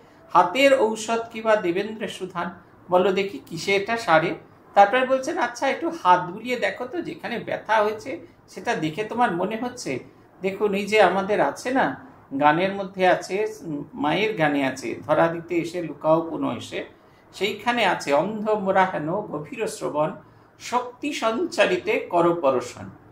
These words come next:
আমরা অন্ধ, আমরা বধির, আমরা, আমরা কানে শুনতে পাই না, তুমি ডাকলেও আমরা শুনতে পাই না, তাই তুমি যেন আমাদের কৃপা করার জন্য শক্তি সঞ্চারিতে কর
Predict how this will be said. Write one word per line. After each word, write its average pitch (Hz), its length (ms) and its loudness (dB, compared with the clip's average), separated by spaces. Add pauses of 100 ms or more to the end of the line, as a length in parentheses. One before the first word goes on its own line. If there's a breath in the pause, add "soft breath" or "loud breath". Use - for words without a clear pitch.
(300 soft breath)
আমরা 240 260 8
অন্ধ, 214 640 2 (400)
আমরা 202 260 4
বধির, 196 680 -2 (120)
আমরা, 170 360 4
আমরা 170 340 2
কানে 196 320 0
শুনতে 233 380 -8
পাই 120 280 2
না, 104 260 -8 (340)
তুমি 180 180 -2
ডাকলেও 208 540 6
আমরা 202 180 2
শুনতে 147 340 -8
পাই 113 260 -2
না, 107 140 -10 (440)
তাই 180 340 6
তুমি 233 180 -8
যেন 208 220 -2
আমাদের 190 420 -6
কৃপা 165 260 -2
করার 196 320 0
জন্য 180 240 -6
শক্তি - 600 -10
সঞ্চারিতে 190 800 -2
কর 139 260 -4